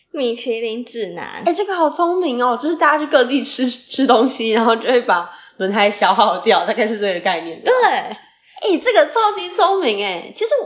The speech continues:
Speaker 2: 我一开始我听我阿公讲，在讲米其林指南这个东西，他是说他是米其林商人为了，为了到各地要卖东-，卖他们的轮胎，他们要去各地的餐厅吃，然后评鉴，
Speaker 1: 嗯。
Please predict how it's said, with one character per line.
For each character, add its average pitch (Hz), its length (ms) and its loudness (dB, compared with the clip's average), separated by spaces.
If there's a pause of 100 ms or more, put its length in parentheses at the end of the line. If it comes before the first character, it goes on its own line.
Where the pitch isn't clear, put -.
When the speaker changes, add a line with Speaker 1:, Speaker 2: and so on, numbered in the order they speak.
(120)
Speaker 2:
我 247 120 -2
一 269 80 -2
开 415 200 -6
始 339 160 -4
我 180 160 -4
听 277 140 -6
我 226 60 0
阿 190 120 4
公 226 220 -4
讲， 202 160 -4
在 196 80 -4
讲 190 200 -6
米 165 140 -6
其 165 160 -14
林 160 240 -12
指 160 140 -14
南 165 180 -12
这 208 100 -6
个 190 60 -2
东 170 220 -8
西， 170 160 -16
他 214 160 -12
是 262 120 -10
说 247 340 -4 (340)
他 294 120 -4
是 294 280 -4 (240)
米 196 160 -4
其 196 160 -2
林 190 100 -2
商 233 260 0
人 202 120 -2
为 233 100 0
了， 214 280 0
为 254 80 4
了 202 100 4
到 214 160 2
各 202 280 -4
地 190 240 -8
要 185 360 -2
卖 196 200 -4
东-， 170 400 -8
卖 208 160 -2
他 196 100 0
们 190 40 -2
的 175 80 0
轮 156 280 -6
胎， 156 340 -8 (200)
他 233 120 0
们 220 100 2
要 - 20 -4
去 233 80 -2
各 214 200 -2
地 190 120 -6
的 165 80 -2
餐 170 240 -10
厅 170 220 -10
吃， 156 380 -14 (300)
然 196 120 -6
后 202 200 2
评 175 220 -6
鉴， 175 280 -2
Speaker 1:
嗯。 202 60 -14